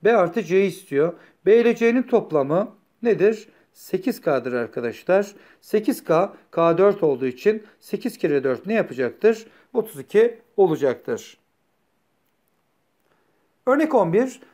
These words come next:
A B C pozitif gerçek sayıları sırasıyla bir bölü üç, bir bölü dört, bir bölü beş ile orantılıymış. Şöyle bir de eşitlik verilmiş.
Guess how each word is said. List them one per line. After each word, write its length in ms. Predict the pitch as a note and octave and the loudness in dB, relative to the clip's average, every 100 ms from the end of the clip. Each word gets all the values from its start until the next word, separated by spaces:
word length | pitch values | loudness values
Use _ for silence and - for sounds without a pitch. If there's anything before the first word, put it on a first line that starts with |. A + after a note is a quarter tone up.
| _ | _
A 220 | C#3 D#3 | -2 0
B 160 | F#3+ G3 | 2 2
C 240 | G3+ G#3 | 2 0
pozitif 380 | G3 G3+ G#3 - | 2 -4 -4 -4
gerçek 380 | D#3+ C3+ - C3+ | -2 -2 -6 -8
sayıları 640 | - C3+ B2+ C3 F#3+ A#3 - | -4 -2 -2 0 0 0 -4
sırasıyla 720 | - A3+ G#3 - C3+ D#3 E3+ | -6 -2 -2 -2 -4 -2 -2
bir 220 | G3+ F3+ | -2 0
bölü 160 | F3+ C#3+ | -2 -2
üç, 200 | - - | -10 -6
bir 160 | G3 | -2
bölü 180 | D3 C3 | 0 0
dört, 280 | D3+ F3 F3 | 0 -2 -2
bir 160 | F#3+ | -4
bölü 180 | F3 E3+ | 0 0
beş 240 | F3+ E3+ - | 2 0 -2
ile 280 | E3 A#3 - _ _ _ | -2 -2 -4 _ _ _
orantılıymış. 800 | F3+ A#3 A#3+ A3 G#3+ D#3 B2 G#2+ | 0 2 0 0 2 0 -2 -12
Şöyle 460 | - - C4 F3+ | -20 -2 0 0
bir 60 | D3 | -2
de 60 | |
eşitlik 380 | C3+ - - F3 | -4 -6 -12 -4
verilmiş. 460 | F#3+ F3+ F#3 F3+ | -2 -2 -6 -8